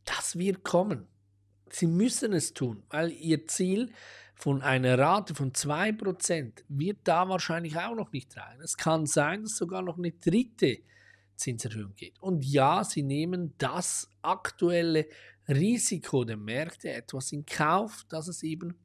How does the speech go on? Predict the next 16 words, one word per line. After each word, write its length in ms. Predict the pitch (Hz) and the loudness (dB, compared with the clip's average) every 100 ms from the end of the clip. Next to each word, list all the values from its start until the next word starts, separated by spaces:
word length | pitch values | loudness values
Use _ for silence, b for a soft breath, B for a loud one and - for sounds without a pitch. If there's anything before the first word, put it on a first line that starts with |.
| _ _ | _ _
ein 100 | 156 | -6
bisschen 300 | 135 120 175 | -4 -4 -2
abschwächt. 640 | 135 131 - 87 - - - _ _ B B B B - | -2 -2 -6 -8 -14 -16 -20 _ _ B B B B -4
Dann 600 | 131 135 180 240 226 143 | 2 8 8 8 2 0
brauchen 480 | 143 160 220 208 196 | 0 2 2 0 -2
die 140 | 185 | -2
ein 160 | 160 135 | 0 0
halbes 480 | 139 175 220 190 | 2 0 -2 -2
Jahr, 220 | - 151 165 | 2 2 0
um 80 | |
zu 120 | - 135 | -4 -4
schauen, 440 | - 123 139 165 _ _ _ _ _ _ | -2 -2 -2 -6 _ _ _ _ _ _
ziehen 400 | - - 254 262 | -8 0 0 2
jetzt 280 | 190 127 - | 0 -2 -6
unsere 260 | 113 104 | -12 -12
Maßnahmen, 520 | 90 82 - - - | -16 -18 -18 -20 -20